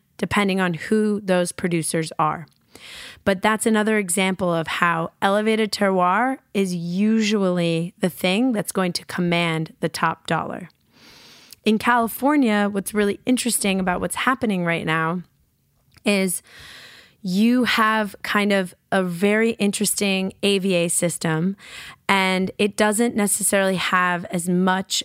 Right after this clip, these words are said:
of a dictatorship over what winemakers are doing. And so there are winemakers that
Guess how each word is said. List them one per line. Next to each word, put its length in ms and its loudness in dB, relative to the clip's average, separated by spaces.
of 420 0
a 140 0
dictatorship 1080 -2
over 420 0
what 320 -2
winemakers 640 -2
are 100 0
doing. 540 -2
And 160 2
so 600 2
there 640 0
are 180 2
winemakers 800 0
that 260 0